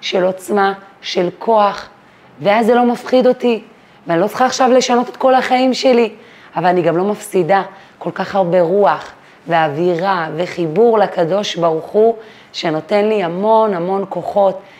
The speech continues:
"והיה עקב תשמעון", עקב בצד אגודל,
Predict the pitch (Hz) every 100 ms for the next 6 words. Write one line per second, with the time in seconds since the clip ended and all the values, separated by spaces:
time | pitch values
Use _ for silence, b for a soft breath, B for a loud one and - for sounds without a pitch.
0 | B - 160 170 185 233 220 214 196 170
1 | 180 - 170 170 170 165 B B B 165
2 | - 240 220 196 160 165 - 170 165 147
3 | 160 147 160